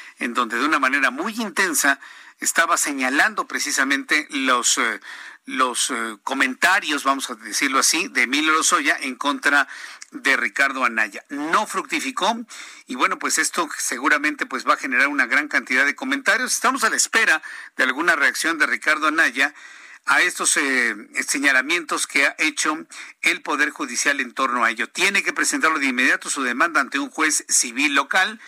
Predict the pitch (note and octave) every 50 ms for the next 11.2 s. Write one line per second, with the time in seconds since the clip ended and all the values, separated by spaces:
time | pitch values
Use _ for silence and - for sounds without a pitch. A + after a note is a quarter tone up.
0 | - - - - _ _ - E3+ - - C3 C#3 D3 C#3+ C3+ C3 B2 - D3+ C#3+
1 | - - - C#3 - - A#2+ G#2 A2+ C#3+ D3+ C3+ A#2+ B2 C#3 C3 - D3+ C3 B2+
2 | A#2 A#2 A2+ A2+ A#2 B2+ C#3 - - C3 B2 A#2 A#2 A2+ A#2 A#2+ A#2 - - -
3 | A#2+ A2+ A#2 - _ C#3 C3+ B2 B2+ B2+ B2 A#2 G#2+ - A#2+ A2 - - _ _
4 | - - - - - - - - - - - - - - G3 B3+ C#4+ C#4 B3+ G#3+
5 | G3+ - A#3+ B3 - A#3+ G#3 G3 F3 D3 E3+ E3 D#3+ E3 F3+ G3 G#3+ - - A3
6 | A3 F3+ - - - F#3 G#3 A3 - _ - D#3 C3+ D#3 F3 F3+ F3+ F#3 E3+ -
7 | E3 D3+ D3 D3 C#3 C#3 B2+ - E3+ E3+ E3+ E3+ - D#3 C#3+ C3+ B2+ - E3 D#3+
8 | E3+ D#3 C#3+ C3 - D3 E3 D#3 D3+ D3 - D#3 C#3+ - D3+ C3+ C#3 C3+ - -
9 | D#3 D3+ D3 C3+ B2+ - D#3 D3 C#3 D#3+ D#3 C3 B2 A2+ - D3+ D3 D3+ D3 -
10 | C3+ A#2+ A#2 - - D3+ C#3 - D3+ C#3+ C3+ C3+ C3+ A#2 - D3 D3+ E3+ F#3 E3+
11 | - - - -